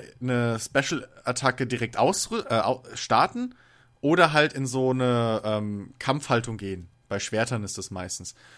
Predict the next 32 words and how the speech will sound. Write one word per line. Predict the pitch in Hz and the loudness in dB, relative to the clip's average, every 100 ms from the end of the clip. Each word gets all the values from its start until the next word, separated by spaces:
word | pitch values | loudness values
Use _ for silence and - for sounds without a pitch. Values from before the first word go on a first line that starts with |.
| - - | -16 -10
Und | 117 123 | 0 6
da | 135 156 | 8 8
hast | 156 - | 2 -2
du | 139 | 0
dann | 135 131 131 | 2 2 0
noch | 131 - | 0 0
mal | 131 123 120 117 | 2 4 4 2
ein | 110 123 | 0 0
bis | 117 - | -2 -4
zwei | - 110 113 110 _ | -2 0 0 -2 _
Spezialattacken. | - 120 117 117 127 110 - 98 - - - - - - - 110 | -10 -6 0 2 2 0 -6 -10 -12 -18 -20 -20 -20 -20 -4 4
Ähm, | 110 107 107 104 - _ - - _ | 4 4 -2 -8 -14 _ -20 -20 _
was | - 117 120 - - - - _ _ _ _ | 2 4 4 0 -4 -6 -10 _ _ _ _
bei | 120 | 2
einigen | 107 151 185 175 170 131 | 4 4 2 2 -2 4
Waffen, | 135 - 196 208 - _ _ _ _ | 4 4 -6 -8 -14 _ _ _ _
äh, | 127 127 123 123 123 - | 0 2 2 0 -4 -6
so | - | -2
ein | 139 | 0
bisschen | - 175 | 2 0
Genugtuung | 135 165 233 - 127 127 | 0 0 0 2 2 2
ist | 143 - | -2 -4
für | - 135 113 | -2 0 0
erfahrene | 113 135 175 143 | 2 2 2 0
Dark | 107 110 | -2 -2
Souls-Spieler, | - 110 - - 123 139 127 | -4 -6 -6 -4 2 2 4
weil | 123 123 | 4 4
jetzt, | 123 - - - - - - - - | 0 -4 -8 -12 -20 -20 -20 -10 4
weil | 135 | 6
viele | 131 - 190 180 | 6 2 2 4
dieser | 165 156 | 2 0
Spezialattacken | - 143 151 151 - 127 143 | 0 0 2 2 0 -4 -6